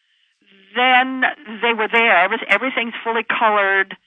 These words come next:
natural, but brighter than usual. Then I know that they really left their body and they were on their way. There was something about yellow.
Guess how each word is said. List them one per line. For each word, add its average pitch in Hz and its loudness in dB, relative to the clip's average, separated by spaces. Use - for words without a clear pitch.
natural, 214 0
but 185 2
brighter 185 2
than 175 -6
usual. 175 -6
Then 226 0
I 208 0
know 220 0
that 196 -6
they 185 -2
really 208 -2
left 196 -2
their 196 -4
body 156 -2
and 185 -2
they 180 0
were 175 -2
on 170 2
their 170 -4
way. 196 0
There 214 0
was 196 -6
something 240 -4
about 214 0
yellow. 226 2